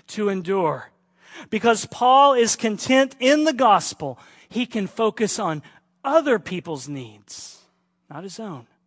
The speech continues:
and be moved to action by the power of Jesus. That will preach, won't it?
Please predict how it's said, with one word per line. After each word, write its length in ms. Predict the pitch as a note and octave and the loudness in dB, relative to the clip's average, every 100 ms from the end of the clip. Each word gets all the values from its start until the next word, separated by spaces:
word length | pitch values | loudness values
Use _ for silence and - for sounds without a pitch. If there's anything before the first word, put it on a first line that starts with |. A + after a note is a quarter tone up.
| _ _ _ _ _ _ - | _ _ _ _ _ _ -16
and 140 | D#3 | -12
be 100 | E3 | -8
moved 680 | D3+ E3 G3+ A3+ A#3+ A3 - _ | -8 -6 -4 -4 -4 -6 -12 _
to 200 | - G3 - | -14 -12 -10
action 600 | D#3+ D#3+ - - A#2 G#2 _ _ - | -10 -10 -12 -12 -16 -20 _ _ -20
by 100 | B2 | -20
the 100 | B2+ | -18
power 320 | - C3+ B2+ | -14 -10 -10
of 80 | A#2 | -12
Jesus. 760 | - B2+ G#2+ - - - - _ _ _ _ _ _ _ _ _ _ _ - | -20 -20 -20 -20 -20 -20 -20 _ _ _ _ _ _ _ _ _ _ _ -10
That 180 | C4 A#3 | -6 -6
will 120 | D#3 | -8
preach, 460 | - C#4+ A3 - | -10 -10 -10 -12
won't 220 | E3 F#3+ | -10 -8
it? 120 | C4 | -8